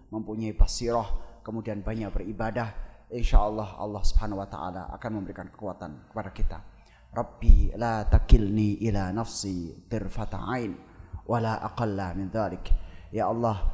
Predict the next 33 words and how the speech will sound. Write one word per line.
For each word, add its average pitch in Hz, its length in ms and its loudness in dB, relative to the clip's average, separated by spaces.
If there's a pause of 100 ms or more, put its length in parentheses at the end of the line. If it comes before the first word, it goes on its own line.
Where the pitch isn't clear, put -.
(220)
jangan 123 320 6
engkau 123 100 0
serahkan 123 640 2
diriku 123 460 0
ini 131 180 2
kepada 127 300 0
diriku 143 320 2
sendiri, 110 560 0 (480)
walaupun 127 480 2
hanya 113 240 -2
sekejap - 420 2
mata. 92 400 -8 (300)
Jagalah 107 480 6
diri 104 160 4
kami, 101 400 -4
ya 92 260 -6
Rabb. 107 320 -8 (320)
Teguhkan 131 540 -2
dan 107 180 -2
peganglah 110 460 -4
kalbi 110 420 -2
kami, 107 380 -2
ya 85 100 -6
Rabb. 110 300 -6 (260)
Ya 110 320 0
muqallibal 101 640 -6
qulub, 113 600 -2
sarrif - 600 0
qulubana 104 640 -4
ala 101 240 -4
dinika 104 960 -8
wa - 120 -8
ta'atik. 110 480 -6